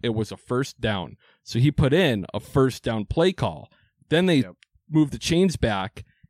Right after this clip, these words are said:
Speaker 1: and LaFleur's, you know, bitching out the ref, but he's like, "Well, this call works for third down
Speaker 2: For
Speaker 1: as
Speaker 2: where they're
Speaker 1: well."
Speaker 2: at.
Speaker 1: So he just kept it in. And as the play's going on, you see LaFleur, like, berating the ref as Tucker Kraft is, like, catching it and running it in
Speaker 2: That's
Speaker 1: for
Speaker 2: funny.
Speaker 1: the touchdown. So that was,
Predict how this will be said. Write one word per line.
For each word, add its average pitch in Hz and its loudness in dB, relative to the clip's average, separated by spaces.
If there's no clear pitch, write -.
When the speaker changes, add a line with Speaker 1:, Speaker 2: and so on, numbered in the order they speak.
Speaker 1:
and 127 4
LaFleur's, 127 0
you 139 0
know, 107 -4
bitching 135 -2
out 120 -2
the 98 -6
ref, 123 0
but 117 -2
he's 117 -2
like, 107 -6
"Well, 120 -2
this - -6
call 110 -2
works 127 -4
for 98 -6
third 131 0
down 113 0
Speaker 2:
For 107 -2
Speaker 1:
as 98 -4
Speaker 2:
where 95 2
they're 113 0
Speaker 1:
well." 104 0
Speaker 2:
at. 98 -8
Speaker 1:
So 147 0
he 135 2
just 123 -8
kept - -4
it 120 -2
in. 123 -2
And 123 -6
as 143 0
the - -8
play's 156 0
going 127 2
on, 117 -2
you 107 -4
see 120 -2
LaFleur, 120 -2
like, 110 -8
berating 120 -2
the 107 -4
ref 113 -4
as 117 -8
Tucker 113 -8
Kraft 104 -6
is, 107 -10
like, 95 -12
catching 110 -8
it 98 -10
and 117 -4
running 113 -4
it 101 -6
in 101 -4
Speaker 2:
That's 98 -8
Speaker 1:
for 101 -6
Speaker 2:
funny. 87 -4
Speaker 1:
the 92 0
touchdown. - -12
So 98 -18
that 87 -10
was, 73 -16